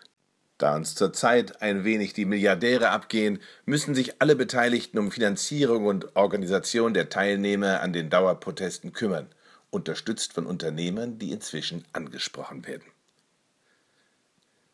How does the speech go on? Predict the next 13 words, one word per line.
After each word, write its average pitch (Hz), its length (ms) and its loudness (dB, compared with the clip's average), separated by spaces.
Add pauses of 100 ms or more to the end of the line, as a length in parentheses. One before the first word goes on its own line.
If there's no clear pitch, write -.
(140)
Das 101 220 4
deutsche 151 320 4
Volk 156 320 2
muss 139 200 0
und 127 180 0
wird 104 200 4
sein 78 160 -6
Schicksal 117 400 0
in 98 80 0
die 87 160 -4
eigenen 98 320 2
Hände 98 280 -4
nehmen. 117 340 -16